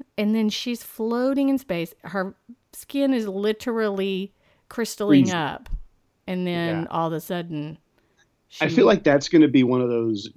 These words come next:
Speaker 2: debated plot points that,
Speaker 1: Mm-hmm.
Speaker 2: you know, super fans are gonna be like, "Oh, it's because of this," and they're gonna have wonderful reasons for it.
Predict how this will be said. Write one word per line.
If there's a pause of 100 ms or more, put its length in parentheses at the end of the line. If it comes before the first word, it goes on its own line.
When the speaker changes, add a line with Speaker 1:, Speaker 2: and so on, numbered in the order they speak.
Speaker 2:
debated
plot
points
that,
Speaker 1:
Mm-hmm.
Speaker 2:
you
know, (300)
super
fans
are
gonna
be
like,
"Oh,
it's
because
of
this,"
and
they're
gonna
have (500)
wonderful
reasons
for
it.